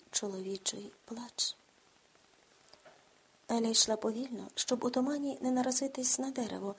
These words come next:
або не втелющитись у наїжачений кущ шипшини. Тоді вже точно доведеться повернутись, бо не їхати ж їй у Саксонію з басаманами та санцями. Туман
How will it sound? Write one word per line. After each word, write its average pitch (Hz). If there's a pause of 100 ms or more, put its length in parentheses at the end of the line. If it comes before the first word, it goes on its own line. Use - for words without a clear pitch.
(460)
або 269
не 254
втелющитись 269
у 247
наїжачений 247
кущ -
шипшини. - (760)
Тоді 233
вже 247
точно 285
доведеться 226
повернутись, 254 (420)
бо 233
не 240
їхати 277
ж 233
їй 269
у -
Саксонію 233
з -
басаманами 269
та 262
санцями. 247 (1600)
Туман 262